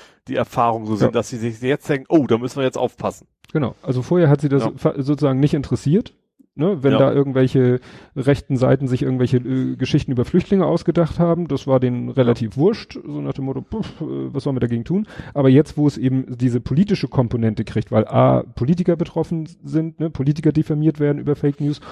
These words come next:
Speaker 2: und weil
Speaker 1: Mhm.
Speaker 2: sie eben sehen, welche Auswirkungen das auf Wahlen haben kann, jetzt kriegen
Speaker 1: Ja.
Speaker 2: sie plötzlich so kalte Füße und sagen, oh, da müssen wir was gegen
Speaker 1: Da müssen wir
Speaker 2: tun.
Speaker 1: was machen. Ja.
Speaker 2: Und, äh, ja, da wurde ja dann auch heiß diskutiert, in welche Richtung das geht, so nach dem Motto, wer will denn bestimmen, was eine Fake News ist?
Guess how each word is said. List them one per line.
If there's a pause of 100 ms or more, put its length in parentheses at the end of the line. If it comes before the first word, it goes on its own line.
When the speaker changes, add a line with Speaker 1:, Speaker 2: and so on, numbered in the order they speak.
(160)
Speaker 2:
und
weil
Speaker 1:
Mhm.
Speaker 2:
sie
eben
sehen,
welche
Auswirkungen
das
auf
Wahlen
haben
kann, (460)
jetzt
kriegen
Speaker 1:
Ja.
Speaker 2:
sie
plötzlich
so
kalte
Füße
und
sagen,
oh,
da
müssen
wir
was
gegen
Speaker 1:
Da
müssen
wir
Speaker 2:
tun.
Speaker 1:
was
machen. (320)
Ja.
Speaker 2:
Und,
äh,
ja,
da
wurde
ja
dann
auch
heiß
diskutiert,
in
welche
Richtung
das
geht,
so
nach
dem
Motto,
wer
will
denn
bestimmen,
was
eine
Fake
News
ist?